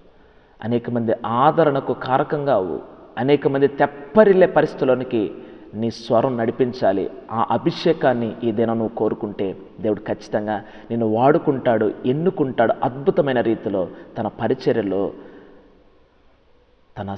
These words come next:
స్వరాన్ని, దేవుడిచ్చిన స్వరాన్ని దేవుని మహిమ కొరకు వినియోగించుకునేలా దేవుడు చేస్తాడు. అట్టి కృపాధన్యత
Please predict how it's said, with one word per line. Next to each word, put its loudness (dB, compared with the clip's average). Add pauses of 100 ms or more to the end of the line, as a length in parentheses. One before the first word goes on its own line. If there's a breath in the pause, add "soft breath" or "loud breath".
స్వరాన్ని, -6
దేవుడిచ్చిన -2
స్వరాన్ని -6
దేవుని -2
మహిమ -10 (120)
కొరకు -8
వినియోగించుకునేలా 0 (100)
దేవుడు -10
చేస్తాడు. -14
అట్టి -2
కృపాధన్యత -4